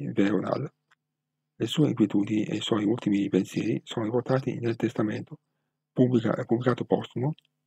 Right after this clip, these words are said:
Memorandum per un vecchio amico, titolo originale Harukyū wo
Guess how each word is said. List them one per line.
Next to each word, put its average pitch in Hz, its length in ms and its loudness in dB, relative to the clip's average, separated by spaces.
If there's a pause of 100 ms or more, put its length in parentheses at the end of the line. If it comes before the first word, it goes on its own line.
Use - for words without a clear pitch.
(1200)
Memorandum 127 520 2
per 135 140 2
un 120 40 0
vecchio 98 280 4
amico, - 320 -2 (760)
titolo 104 220 -2
originale 123 380 -4 (600)
Harukyū 123 600 0
wo 135 340 2